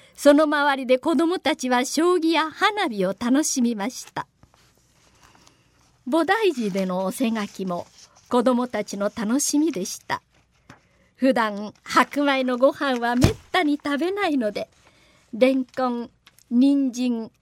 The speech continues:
ごぼう、昆布の入った箱弁当は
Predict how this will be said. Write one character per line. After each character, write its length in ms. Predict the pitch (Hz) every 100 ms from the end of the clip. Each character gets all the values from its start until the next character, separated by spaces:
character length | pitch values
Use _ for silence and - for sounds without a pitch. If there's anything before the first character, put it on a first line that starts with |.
| _ _ _ 240
ご 220 | 254 254
ぼ 360 | 294 294 233
う、 60 | 226 - _ _ _ _
昆 180 | 320 339
布 120 | 311
の 180 | 262 240
入 280 | 262 247 226
っ 40 | -
た 140 | 226
箱 380 | 220 240 240 294
弁 260 | 277 285 247
当 340 | - 226 220
は 240 | 220 220